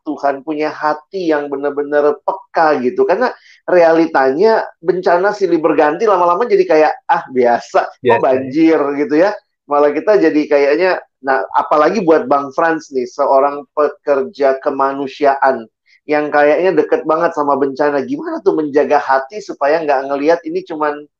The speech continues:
Speaker 1: ya ini pekerjaan aja lah gitu ya. Eh, itu mungkin ada tips-tipsnya atau sharing hidup Bang Frans gimana?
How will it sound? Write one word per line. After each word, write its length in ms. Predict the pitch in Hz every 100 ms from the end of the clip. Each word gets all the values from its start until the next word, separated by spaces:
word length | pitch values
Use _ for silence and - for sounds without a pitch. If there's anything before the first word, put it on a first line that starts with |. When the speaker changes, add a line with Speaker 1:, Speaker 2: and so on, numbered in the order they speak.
| _ _ _ _ 190
Speaker 1:
ya 120 | 277 262
ini 100 | 190
pekerjaan 480 | 196 156 143 151 143
aja 260 | 143 143 190
lah 160 | 202 196
gitu 260 | 160 131 147
ya. 140 | 160 175 - 135
Eh, 100 | 139 147
itu 80 | 175
mungkin 280 | 160 160 175
ada 320 | 151 143 139 -
tips-tipsnya 920 | 156 - _ 165 147 - 180 175 160
atau 320 | 143 147 139 - _ -
sharing 380 | 160 147 143 139
hidup 260 | 147 151 143
Bang 220 | 139 135
Frans 240 | 151 156 156
gimana? 280 | 131 123 113